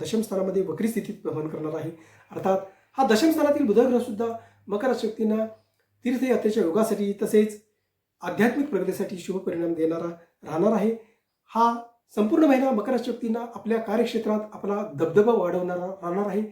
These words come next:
नोकरी व्यवसायामध्ये अचानक एखादा मोठा प्रस्ताव चांगला येण्याची शक्यता या महिन्यामध्ये मकर राशी व्यक्तींसाठी राहणार आहे. अर्थात कुंडलीत प्रत्येकाची ग्रहदशा वेगळी असल्यामुळे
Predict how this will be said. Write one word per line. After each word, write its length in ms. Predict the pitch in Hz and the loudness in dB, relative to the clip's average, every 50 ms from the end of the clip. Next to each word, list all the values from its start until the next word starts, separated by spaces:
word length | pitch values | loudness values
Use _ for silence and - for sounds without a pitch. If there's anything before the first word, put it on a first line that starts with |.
| - _ _ _ - | -12 _ _ _ -2
नोकरी 320 | - 180 208 208 269 277 277 | 2 2 2 4 4 4 4
व्यवसायामध्ये 680 | 247 247 220 - 233 226 220 208 208 196 214 214 214 - - _ _ _ _ _ - | 4 2 2 2 2 2 2 2 0 0 -2 -4 -4 -6 -12 _ _ _ _ _ -6
अचानक 420 | 226 247 - 311 294 320 - - | -2 0 2 2 2 2 0 -2
एखादा 260 | 240 233 240 233 240 | -4 -2 0 0 0
मोठा 320 | 226 180 170 170 - 240 226 | 0 -2 -2 -4 -4 -4 -6
प्रस्ताव 440 | - - - - - - 240 233 202 | -6 -6 -10 -10 -2 2 2 2 2
चांगला 400 | - 214 202 196 196 202 202 - - - - | 2 0 -2 0 0 0 -2 -4 -8 -10 -4
येण्याची 260 | 196 175 208 214 - | 0 0 0 0 0
शक्यता 360 | 190 - - 214 196 196 196 | -6 -8 -4 -4 -4 -2 -2
या 120 | 190 185 185 | -4 -4 -4
महिन्यामध्ये 400 | 185 160 175 185 180 175 185 175 | -4 -4 -4 -6 -6 -6 -6 -6
मकर 220 | 165 170 - 185 | -6 -6 -4 -6
राशी 160 | 180 175 - | -6 -6 -8
व्यक्तींसाठी 440 | 160 - 175 160 165 160 - 170 165 | -10 -10 -10 -10 -10 -8 -6 -6 -6
राहणार 260 | - 151 156 190 202 | -6 -4 -2 -2 -2
आहे. 160 | 196 185 208 214 - - _ _ _ - | 0 -2 -2 -4 -6 -10 _ _ _ -10
अर्थात 580 | 180 185 180 233 240 240 233 - - _ - 202 - - - - - - _ _ _ _ - | -8 -4 0 2 2 2 2 -2 -10 _ -14 -14 -14 -14 -20 -20 -20 -20 _ _ _ _ 0
कुंडलीत 400 | 214 214 233 285 302 311 302 - - - _ _ _ | 4 6 6 6 6 4 2 0 -4 -14 _ _ _
प्रत्येकाची 440 | - - - - 269 277 285 277 - | -12 -8 -4 -2 0 0 0 0 0
ग्रहदशा 420 | 202 185 180 208 220 208 - 240 | -2 -2 0 0 -2 -2 -2 -4
वेगळी 240 | 196 165 160 160 220 | -4 -4 -2 0 2
असल्यामुळे 420 | 240 - - 208 196 196 196 190 | 2 2 2 2 0 2 0 0